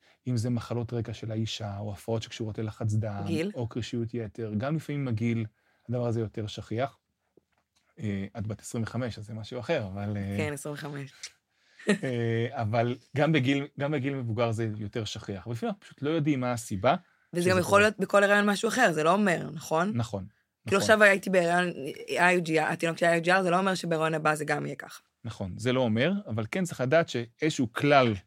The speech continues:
Speaker 1: ברפואה של הריון בסיכון ובמיילדות,
Speaker 2: אתה נכנס
Speaker 1: זה ש-,
Speaker 2: ל-
Speaker 1: שכל דבר שהיה לי בהריון קודם, הוא מעלה אפילו קצת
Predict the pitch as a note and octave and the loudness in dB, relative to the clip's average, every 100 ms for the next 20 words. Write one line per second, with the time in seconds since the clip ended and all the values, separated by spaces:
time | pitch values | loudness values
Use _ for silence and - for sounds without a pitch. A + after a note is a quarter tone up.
0 | _ _ - A#2 A2 G#2 G#2 - A#2+ A2 | _ _ -8 0 2 2 0 2 2 2
1 | G#2+ G#2+ A2 G#2+ G#2+ E3 C#3+ G#2 G2+ G2+ | -2 0 -2 -4 -4 -2 0 2 0 0
2 | B2 G#3 G#3 - F3 E3+ E3+ D3+ F3 E3+ | 2 0 -2 -8 -4 2 2 4 2 2
3 | D#3 D3 D3 - - - F#3 D3+ C3+ C3 | 2 0 -6 -8 -10 2 4 6 6 4
4 | A#2 B2 A2+ A2 A#2 A#2 - G2 A2+ D#3 | 2 0 0 0 -2 -6 -6 -2 0 0
5 | G#3+ - _ _ - A#2+ A2 A2+ C#3 D#3+ | -2 -6 _ _ -2 0 2 2 2 0
6 | - _ _ - A#2 - - C3+ G3+ | -4 _ _ -10 -10 -4 2 4 2